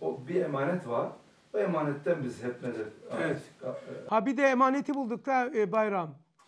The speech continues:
Speaker 2: E, üç, e, e, Miraç'ta üç, üç tane şey yanındaydı. Emanet. Nur, anahtar, bir de emanet. Değil mi? Emaneti de orada söylüyor, on birinci hakikatta.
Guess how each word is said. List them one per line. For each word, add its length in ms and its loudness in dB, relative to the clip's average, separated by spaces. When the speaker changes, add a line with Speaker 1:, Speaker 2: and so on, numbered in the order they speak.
Speaker 2:
E, 240 0
üç, 220 -4
e, 40 -6
e, 540 -2
Miraç'ta 480 0
üç, 320 -6
üç 260 -12
tane 220 -4
şey 180 -6
yanındaydı. 600 0
Emanet. 600 0
Nur, 340 0
anahtar, 720 0
bir 120 -4
de 60 2
emanet. 520 2
Değil 220 0
mi? 160 0
Emaneti 600 4
de 60 6
orada 260 4
söylüyor, 360 2
on 120 2
birinci 260 0
hakikatta. 640 -4